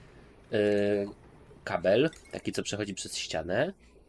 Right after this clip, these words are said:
W którym miejscu by go zamontować? Tutaj nisko, czyli jak najniżej. Dobra, tutaj będziesz, kablu.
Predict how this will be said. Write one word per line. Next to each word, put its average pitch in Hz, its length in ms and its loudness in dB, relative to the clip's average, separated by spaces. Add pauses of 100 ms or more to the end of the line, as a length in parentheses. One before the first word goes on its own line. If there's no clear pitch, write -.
(880)
W - 80 -20
którym 170 420 0
miejscu 139 280 0
by 135 100 -4
go 131 120 -2
zamontować? 117 760 -4
Tutaj 139 340 0
nisko, 131 460 2
czyli 135 220 0
jak 135 160 0
najniżej. 98 460 2
Dobra, 87 320 0
tutaj - 380 -2
będziesz, 98 800 -4
kablu. 95 420 0